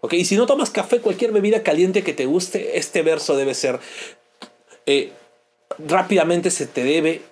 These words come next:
ir a la memoria. "El que habita al abrigo del Altísimo morará bajo la sombra del Omnipotente". Ahora, quiero decir... Cuando tú estás con frío y tomas un café,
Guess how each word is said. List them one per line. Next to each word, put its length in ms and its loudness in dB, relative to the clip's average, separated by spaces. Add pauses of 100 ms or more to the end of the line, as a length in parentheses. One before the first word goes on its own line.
ir 220 0
a 80 -2
la 120 0
memoria. 480 -4 (300)
"El 240 2
que 200 0
habita 480 2
al 280 2
abrigo 420 6
del 100 6
Altísimo 720 -2 (240)
morará 600 4
bajo 400 0
la 160 0
sombra 680 2 (720)
del 140 4
Omnipotente". 720 0
Ahora, 380 2 (1160)
quiero 260 2
decir... 360 0 (580)
Cuando 320 0
tú 200 2
estás 720 -2 (760)
con 220 0
frío 400 2
y 80 -2
tomas 420 0
un 100 2
café, 540 -2